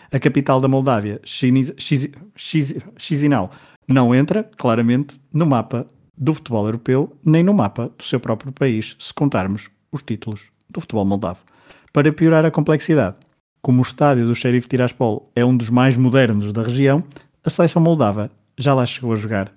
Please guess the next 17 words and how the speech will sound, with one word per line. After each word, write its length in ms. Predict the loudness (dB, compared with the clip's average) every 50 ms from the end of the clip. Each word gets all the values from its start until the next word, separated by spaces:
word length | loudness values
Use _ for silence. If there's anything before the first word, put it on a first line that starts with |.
| _ _ _
jogos 260 | -4 -2 -2 -2 -2
oficiais. 520 | -4 -6 -6 -8 -8 -8 -10 -12 -14 -18 -20 _ _ _ _ _ _
Estamos 200 | -4 0 0 0 0
a 40 | 0
falar 300 | 0 0 2 2 2 2
de 100 | 0 0
um 100 | 0 0
local 400 | -2 -2 0 0 0 0 -2 0
onde 180 | 0 2 2 2
é 40 | 2
mais 240 | 2 0 0 -2 -2
comum 300 | 0 0 2 4 4 2
encontrarmos 600 | 2 0 0 0 0 0 0 0 -2 -2 -4 -2
uma 140 | -2 -2
estátua 580 | -4 -4 -2 -2 -2 -2 -2 -4 -6 -8 -8 -8 -10
de 120 | -6 -4 -2
Lenin 460 | 0 2 2 2 4 4 2 2